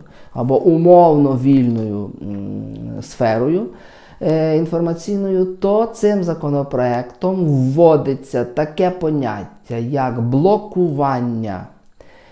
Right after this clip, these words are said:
інтернету, інтернет-діяльності, причому без суду, це є типово російська калька, без суду, лише рішенням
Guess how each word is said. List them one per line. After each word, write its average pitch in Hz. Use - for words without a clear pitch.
інтернету, 135
інтернет-діяльності, 120
причому 127
без 160
суду, 160
це 135
є 131
типово 131
російська 104
калька, -
без 123
суду, 139
лише 254
рішенням 180